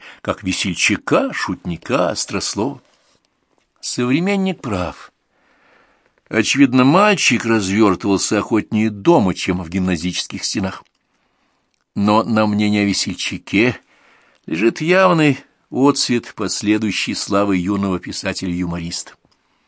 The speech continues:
Во всяком случае, вызывают сомнения воспоминания о том, как юный Чехов читает смешные рассказы по тетрадочке, потешая этим всю гимназию. Но независимо от того,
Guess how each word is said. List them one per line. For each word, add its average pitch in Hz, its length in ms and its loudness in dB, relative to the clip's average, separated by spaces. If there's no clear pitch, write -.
Во 87 160 -2
всяком 98 400 0
случае, - 480 0
вызывают 92 440 2
сомнения 92 720 0
воспоминания 87 640 -4
о 80 40 -8
том, 87 120 -6
как - 240 -8
юный 95 500 2
Чехов 92 400 -4
читает 98 360 0
смешные 98 460 -2
рассказы 92 420 -2
по 98 140 -4
тетрадочке, 90 840 -2
потешая 90 440 -2
этим 90 200 -6
всю - 180 -8
гимназию. 87 560 -8
Но 135 180 4
независимо 175 840 4
от - 200 -10
того, 107 520 0